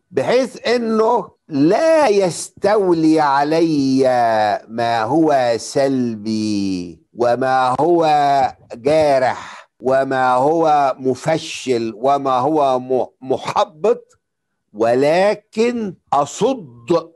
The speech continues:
وأغير وأصحح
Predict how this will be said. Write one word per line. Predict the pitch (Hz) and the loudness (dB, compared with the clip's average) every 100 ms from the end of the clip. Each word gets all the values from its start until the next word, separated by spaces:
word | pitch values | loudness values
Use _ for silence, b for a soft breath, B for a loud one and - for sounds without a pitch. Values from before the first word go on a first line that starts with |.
| _ | _
وأغير | 127 127 135 131 131 170 180 160 143 143 127 117 104 - | -4 -4 0 0 2 2 2 0 2 2 2 0 -4 -8
وأصحح | 120 117 - 127 - 160 - - - 127 - | -4 -4 -2 -6 -2 -2 -4 -14 -4 -4 -4